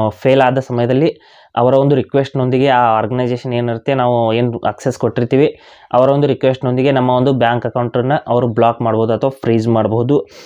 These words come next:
ನಾಲ್ಕನೇ ರೀಸನ್ ಏನು ಅಂದರೆ suspicious activities in the account ಅಂತ ಬರ್ತಾ ಇದೆ. ಸಸ್-, ಸಸ್ಪಿಷಿಯಸ್ ಆ್ಯಕ್ಟಿವಿಟೀಸ್ ಅಂದರೆ ಒಂದು ಏನಾದರೂ ಒಂದು, ಆ, ರೆ-, ಏನಾದರೂ ಒಂದು, ಆ, ಇಲ್ಲೀಗಲ್ ಆ್ಯಕ್ಟಿವಿಟಿ ಅಥವಾ ಏನಾದರೂ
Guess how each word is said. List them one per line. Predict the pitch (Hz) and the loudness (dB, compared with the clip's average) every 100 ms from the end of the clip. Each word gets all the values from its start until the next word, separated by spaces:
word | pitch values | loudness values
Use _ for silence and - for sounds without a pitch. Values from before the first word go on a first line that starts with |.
| - | -8
ನಾಲ್ಕನೇ | 131 123 123 151 | -2 0 0 0
ರೀಸನ್ | 143 139 139 | 2 2 0
ಏನು | 135 | 0
ಅಂದರೆ | 131 139 | 0 -2
suspicious | - 131 - 135 156 143 123 | -2 -4 -2 0 0 0 0
activities | - 143 131 151 147 - - | 0 0 2 2 0 -4 -2
in | 135 | 2
the | 147 127 | 2 2
account | - 123 117 | 0 -2 -2
ಅಂತ | 117 | -4
ಬರ್ತಾ | 113 107 - | -4 -4 -2
ಇದೆ. | 113 123 - - - - - | 0 0 -2 -8 -20 -20 -8
ಸಸ್-, | 139 - - - | -6 -6 -8 -2
ಸಸ್ಪಿಷಿಯಸ್ | 147 - 160 156 160 151 | -2 2 0 2 0 2
ಆ್ಯಕ್ಟಿವಿಟೀಸ್ | 135 - 139 135 135 | -2 0 0 0 -2
ಅಂದರೆ | 139 139 151 - - - - - | 0 0 -2 -4 -20 -20 -14 -2
ಒಂದು | 127 131 | 0 2
ಏನಾದರೂ | 131 135 147 | 2 2 2
ಒಂದು, | 135 139 139 - - | 0 0 0 -2 -4
ಆ, | 120 117 113 113 | -2 0 0 0
ರೆ-, | 120 - 110 113 | 0 0 0 2
ಏನಾದರೂ | 120 131 139 | 2 2 0
ಒಂದು, | 135 139 - - | 0 -2 -2 -4
ಆ, | 110 107 | -4 0
ಇಲ್ಲೀಗಲ್ | 120 135 127 135 127 107 | 0 2 2 2 0 -2
ಆ್ಯಕ್ಟಿವಿಟಿ | 110 127 120 123 | -4 -2 0 0
ಅಥವಾ | 117 151 - - - - | 0 -2 -2 -10 -16 -4
ಏನಾದರೂ | 120 135 143 | 0 2 2